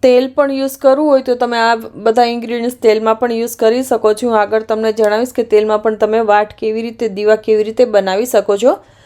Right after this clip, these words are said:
અને એકવાર આ દીવા બની ગયા પછી તમે જે આપણે ઘીના દીવા બનાવશું એ તમારે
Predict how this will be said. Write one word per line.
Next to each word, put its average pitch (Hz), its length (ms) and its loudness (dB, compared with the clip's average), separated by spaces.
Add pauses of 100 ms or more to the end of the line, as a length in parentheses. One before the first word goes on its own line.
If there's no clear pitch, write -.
(380)
અને 254 240 2
એકવાર 262 320 2
આ 262 120 4
દીવા 247 320 0
બની 226 320 0
ગયા 254 160 0
પછી 240 320 -2
તમે 240 300 0 (960)
જે 202 180 0
આપણે 247 260 2
ઘીના 240 400 0
દીવા 254 300 2
બનાવશું 240 760 -2 (960)
એ - 160 -4
તમારે 247 580 2